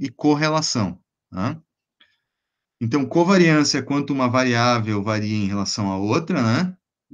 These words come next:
Então, do ponto de vista linear, isso é sempre linear, tá?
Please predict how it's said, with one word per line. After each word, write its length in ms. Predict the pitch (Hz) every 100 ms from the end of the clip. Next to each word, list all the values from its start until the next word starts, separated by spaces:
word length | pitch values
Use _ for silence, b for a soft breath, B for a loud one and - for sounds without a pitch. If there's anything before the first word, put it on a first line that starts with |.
| 92 -
Então, 180 | 107
do 100 | 101
ponto 220 | 101 110 110
de 100 | 101
vista 300 | 120 117 113
linear, 560 | 120 139 104 110 147
isso 180 | 107 123
é 40 |
sempre 280 | 113 156 156
linear, 600 | 131 131 113 98 123 131
tá? 200 | 98 110